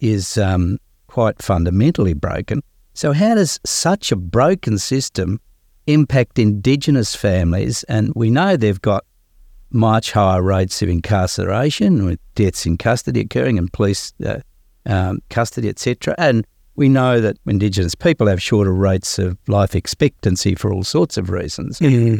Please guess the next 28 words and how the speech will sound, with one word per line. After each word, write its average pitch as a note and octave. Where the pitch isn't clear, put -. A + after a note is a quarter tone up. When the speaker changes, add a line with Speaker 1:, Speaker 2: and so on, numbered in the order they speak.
Speaker 1:
So D#3+
how A3
does A3
this -
broken G#2
system D3
impact D3
Indigenous C#3+
families? -
Speaker 2:
My C3
impression C#3
is B2
they C3+
put C#3+
up C3+
with D#3
it E3+
as C3+
best -
they B2+
can. E3
S-, -
uh, A#2+
some C3+
are B2+
angry D3
about C#3
it, F#3+